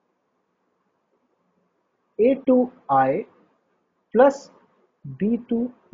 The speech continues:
J plus C two K. V one is parallel to V two provided A one upon A two is equals to B one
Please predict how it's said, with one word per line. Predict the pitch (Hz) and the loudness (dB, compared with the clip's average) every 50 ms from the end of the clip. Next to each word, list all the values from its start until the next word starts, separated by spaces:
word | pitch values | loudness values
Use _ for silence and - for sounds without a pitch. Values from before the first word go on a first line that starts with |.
| 143 | -16
J | 135 - 143 135 127 123 160 208 - _ _ _ _ _ _ _ _ _ _ _ _ _ _ | -8 -6 -4 -4 -4 -6 -8 -10 -14 _ _ _ _ _ _ _ _ _ _ _ _ _ _
plus | - 233 262 240 - - - - - _ _ _ _ _ _ _ _ _ | 2 4 4 4 2 -2 -10 -20 -20 _ _ _ _ _ _ _ _ _
C | _ _ - _ 196 190 180 - | _ _ -8 _ -4 -4 -4 -2
two | - 165 143 - - - | -2 -2 -2 -2 -6 -10
K. | 131 127 123 131 175 _ _ _ _ _ _ _ _ _ _ _ _ _ _ _ _ _ _ _ _ _ _ _ _ - | -10 -10 -10 -12 -16 _ _ _ _ _ _ _ _ _ _ _ _ _ _ _ _ _ _ _ _ _ _ _ _ -12
V | 143 135 165 214 262 294 | -4 0 4 4 4 6
one | 311 311 330 339 330 - - _ | 6 4 4 2 0 -6 -10 _
is | - 190 185 165 170 165 - - | 0 2 2 2 -2 -6 -8 0
parallel | - 180 175 196 226 247 254 262 269 269 262 254 | 2 4 6 6 4 4 4 4 4 4 4 2
to | - 226 196 165 143 135 | 0 -2 -2 -2 -2 -2
V | 156 170 165 165 - | -2 -2 -4 -4 -4
two | 139 135 143 170 - - _ _ _ _ _ | -6 -6 -6 -6 -8 -12 _ _ _ _ _
provided | 160 165 160 165 180 196 214 202 143 139 131 143 180 - _ _ _ _ _ _ _ _ _ _ _ _ - | 0 0 2 4 4 4 4 2 2 0 -2 -2 -4 -8 _ _ _ _ _ _ _ _ _ _ _ _ -2
A | 190 208 226 | 2 2 2
one | 226 226 247 247 240 240 - - | 2 2 0 0 0 -2 -6 -8
upon | 151 - - 160 143 147 143 139 135 - - | -10 -6 -4 -4 -2 -2 -4 -4 -8 -10 -10
A | 139 147 165 165 - | -8 -6 -6 -6 -6
two | 240 247 240 185 196 - _ | -4 -4 -4 -6 -8 -12 _
is | 156 147 135 139 | -12 -10 -8 -8
equals | 135 - 147 139 135 - - | -8 -6 -8 -8 -8 -10 -12
to | - 147 139 | -10 -10 -10
B | 135 143 151 214 254 277 | -10 -6 -4 -2 -2 0
one | 285 285 277 262 262 | 0 0 0 -2 -4